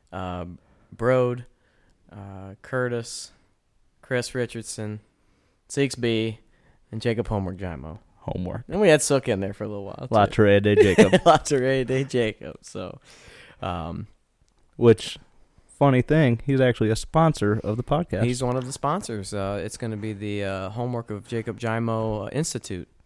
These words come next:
Speaker 2: <laughs> Just all tutoring.
Speaker 1: All tutoring
Speaker 2: How
Speaker 1: and
Speaker 2: to get your
Speaker 1: all
Speaker 2: homework done.
Speaker 1: all homework. He'll show you how to do homework on the very first day of class.
Speaker 2: Yep.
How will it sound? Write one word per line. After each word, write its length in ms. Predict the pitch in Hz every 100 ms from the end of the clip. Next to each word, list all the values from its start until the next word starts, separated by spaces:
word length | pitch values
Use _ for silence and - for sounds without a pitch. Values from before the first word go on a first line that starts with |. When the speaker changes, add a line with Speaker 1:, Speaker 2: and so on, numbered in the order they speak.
| _ - -
Speaker 2:
<laughs> 480 | 247 - - 165 -
Just 220 | 127 -
all 240 | - 123 135
tutoring. 540 | - 143 117 101 120 -
Speaker 1:
All 160 | - 123
tutoring 480 | - 147 151 131 135
Speaker 2:
How 60 |
Speaker 1:
and 80 | 113
Speaker 2:
to 20 |
get 60 | 127
your 80 | 135
Speaker 1:
all 60 |
Speaker 2:
homework 320 | 123 123 123 127
done. 340 | 131 139 151
Speaker 1:
all 200 | 143 127
homework. 380 | 127 139 127 98
He'll 100 | 117
show 160 | 110 120
you 100 | 110
how 80 | 110
to 60 |
do 140 | 101 104
homework 320 | 110 104 98
on 100 | 92
the 60 | 90
very 200 | 95 95
first 260 | 95 -
day 100 | 85
of 60 | 90
class. 320 | - 90 -
Speaker 2:
Yep. 160 | - 85